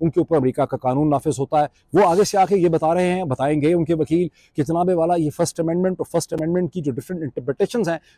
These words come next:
जो कुछ हमें Congress इस मौके पे कह रही है, ये उसकी खिलाफ वर्जी है। In other words ये कि Republican dominated और Zionist agenda में अब ऐसी इस वक्त यानी हम, इस Zionist जो हैं वो मशरक़ वस्ती की अपनी जंग के एजेंडा को अमेरिका की सियासत के अंदर लेकर आए, ले आए हैं,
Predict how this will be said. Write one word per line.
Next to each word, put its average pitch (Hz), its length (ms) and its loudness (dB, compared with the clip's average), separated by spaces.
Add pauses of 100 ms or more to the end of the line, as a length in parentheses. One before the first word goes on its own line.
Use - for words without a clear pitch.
जो 156 80 0
कुछ 170 200 -4
हमें 175 140 -6
Congress 156 380 -2
इस 151 140 -8
मौके 156 180 -6
पे 156 120 -6
कह 139 160 -2
रही 175 140 2
है, 156 100 2
ये - 360 -4
उसकी 160 240 0
खिलाफ 139 220 -4
वर्जी 135 260 0
है। 123 100 0
In 185 160 2
other 214 140 4
words 170 260 0
ये 190 100 0 (320)
कि 170 100 2
Republican 156 440 2
dominated 170 600 -2 (120)
और 127 80 -2
Zionist 147 460 0
agenda 160 320 2
में 156 160 0 (300)
अब 151 80 0
ऐसी 196 300 0
इस - 160 -4
वक्त 185 200 -2 (300)
यानी 165 180 0
हम, 170 320 -10
इस - 140 -4
Zionist 156 400 2
जो 175 60 -4
हैं 180 180 -4 (280)
वो 151 60 2
मशरक़ 156 360 -2
वस्ती 175 380 0
की 190 160 -8
अपनी 180 240 -2
जंग 156 220 -2
के 175 100 -2
एजेंडा 143 420 -2
को 135 140 -2
अमेरिका 139 420 -4
की 156 140 -8
सियासत 143 460 -8
के 165 60 -8
अंदर 175 220 -2
लेकर 151 280 0
आए, 135 140 -4
ले 156 160 2
आए 143 160 2
हैं, 143 140 -4